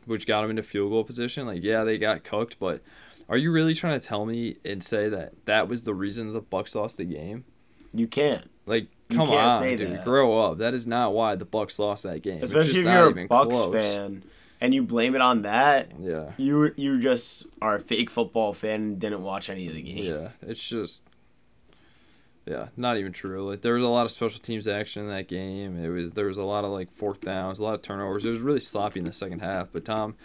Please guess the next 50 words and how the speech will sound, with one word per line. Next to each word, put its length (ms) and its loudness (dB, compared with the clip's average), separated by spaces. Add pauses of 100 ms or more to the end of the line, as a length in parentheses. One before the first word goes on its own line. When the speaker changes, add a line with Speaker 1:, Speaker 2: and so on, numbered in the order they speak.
(280)
Speaker 1:
Tom 240 0
made 140 0
it 100 -2
back. 340 0
You 120 -4
know, 280 -2 (100)
having 300 -2
Leonard 240 0
Fournette 400 -2
back 300 0
was 120 -10
really 260 0
good 240 0
for 120 -4
them. 220 -4
He's 200 -4
a, 160 -4 (440)
he's 220 0
really 540 2
saved 360 0
his 120 -2
career 380 -2
in 80 -6
Tampa, 460 -4
which 260 -6
is 80 -10
good 160 -2
to 60 -8
see 340 -6
'cause 380 -6 (1120)
he 60 -8
was, 120 -4
like, 120 0
a 80 -10
seventh 460 -4
pick 260 -4
or 40 -10
seventh, 560 -4
seventh 280 0
overall 360 -2
pick 260 -6
or 40 -14
something 240 -10
like 140 -12
that. 100 -6
I 160 -2
don't 160 -4
know, 240 -4
but 120 -4
he, 200 -2